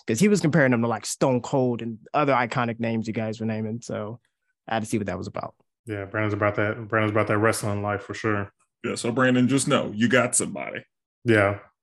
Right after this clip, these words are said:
Speaker 3: And this
Speaker 2: Mm-hmm.
Speaker 3: is, this is a wrestling fan, so, like, that lit-, that lets me know that what Brandon said was legit.
Speaker 1: Oh, yeah. Oh, yeah.
Speaker 3: And not that I had any doubt, but, you know,
Speaker 2: Brandon, Brandon, nice
Speaker 3: also,
Speaker 2: with the words.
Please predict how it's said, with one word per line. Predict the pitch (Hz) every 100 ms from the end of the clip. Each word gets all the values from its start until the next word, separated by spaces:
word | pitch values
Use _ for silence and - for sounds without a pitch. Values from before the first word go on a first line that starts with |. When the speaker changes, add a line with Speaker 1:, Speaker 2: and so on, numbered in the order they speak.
| _ _
Speaker 3:
And | 143 143
this | 175
Speaker 2:
Mm-hmm. | 170
Speaker 3:
is, | 143
this | 120 208
is | 214
a | 165
wrestling | 131 135 - 104
fan, | 104 113 87 73 73
so, | - 127 101 98 98 - -
like, | 101 95 - -
that | 113 135 - -
lit-, | 117 131 135 -
that | 175 170
lets | 160 127 127
me | 131
know | 123 101 95 92 - 98
that | 101 90 - _ _
what | 104 131 -
Brandon | 117 113 101
said | 95 104 95 90
was | 92 90 - -
legit. | 95 - - - _ _ _ _ -
Speaker 1:
Oh, | 127
yeah. | 117 101 90 - -
Oh, | 113
yeah. | 104 95 92 _ _ _ _ _ _
Speaker 3:
And | - 143 127
not | 151 180 208
that | 165
I | 120
had | 127 120
any | 104 76 95
doubt, | 98 62 50 - - _ -
but, | 101 95 90 - - _
you | 110 110
know, | 80
Speaker 2:
Brandon, | 120 139 117 107
Brandon, | 117 131
nice | 139
Speaker 3:
also, | 160
Speaker 2:
with | 160
the | 135
words. | 151 175 135 123 - -